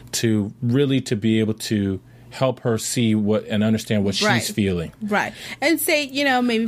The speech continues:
Speaker 2: part of you <clears throat> does blame your mom, and it's okay.
Speaker 1: Yeah.
Speaker 2: It's all part
Speaker 1: It's
Speaker 2: of the
Speaker 1: totally
Speaker 2: process.
Speaker 1: okay.
Speaker 2: It is okay if you wanna say it to her, say it to her. If
Speaker 1: Yeah.
Speaker 2: that's gonna ha-, eh, you will come back and say, "I didn't mean it like that," you know, but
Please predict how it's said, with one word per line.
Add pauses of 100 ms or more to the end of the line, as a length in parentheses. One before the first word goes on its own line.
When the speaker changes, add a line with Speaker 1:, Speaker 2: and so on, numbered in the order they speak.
Speaker 2:
part
of
you
<clears throat>
does
blame
your
mom,
and
it's
okay. (180)
Speaker 1:
Yeah.
Speaker 2:
It's
all
part
Speaker 1:
It's
Speaker 2:
of
the
Speaker 1:
totally
Speaker 2:
process.
Speaker 1:
okay.
Speaker 2:
It
is
okay
if
you
wanna
say
it
to
her, (380)
say
it
to
her.
If
Speaker 1:
Yeah.
Speaker 2:
that's
gonna
ha-,
eh,
you
will
come
back
and
say,
"I
didn't
mean
it
like
that,"
you
know,
but